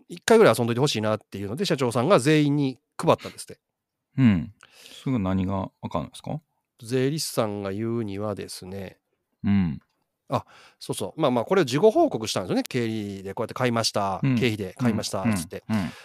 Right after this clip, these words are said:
Speaker 1: で、これ、消耗品費として計上できるか微妙なので判断してくださいって、税理士さんに投げたら、
Speaker 2: うん。
Speaker 1: 額で書いてます。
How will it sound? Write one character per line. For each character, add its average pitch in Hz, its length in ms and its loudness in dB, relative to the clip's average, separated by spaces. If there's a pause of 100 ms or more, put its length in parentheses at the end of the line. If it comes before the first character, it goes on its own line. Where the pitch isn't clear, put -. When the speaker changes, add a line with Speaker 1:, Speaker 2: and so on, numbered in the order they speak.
(120)
Speaker 1:
で、 175 180 4 (800)
こ 196 80 0
れ、 185 380 2 (180)
消 - 180 2
耗 254 140 6
品 262 120 6
費 220 120 2
と 120 80 2
し 95 60 -2
て 107 40 -6
計 139 200 2
上 131 140 0
で 127 80 -2
き 131 60 -2
る 127 60 0
か 110 120 0
微 104 100 -6
妙 113 160 -2
な 110 80 -2
の 95 80 -2
で 98 60 -6
判 135 160 0
断 98 120 -4
し - 40 -8
て 107 60 -8
く 120 40 -4
だ 107 80 -4
さ 101 140 -6
い 95 40 -12
っ 92 60 -18
て、 104 340 -8
税 123 140 -4
理 131 60 -6
士 - 40 -4
さ 127 80 2
ん 98 60 -2
に 95 40 -6
投 117 120 0
げ 185 120 0
た 107 140 -2
ら、 208 220 4
Speaker 2:
う 135 80 2
ん。 117 260 0 (800)
Speaker 1:
額 240 240 2
で 139 80 2
書 101 140 -4
い 92 40 -10
て - 60 -16
ま 82 140 -16
す。 - 160 -18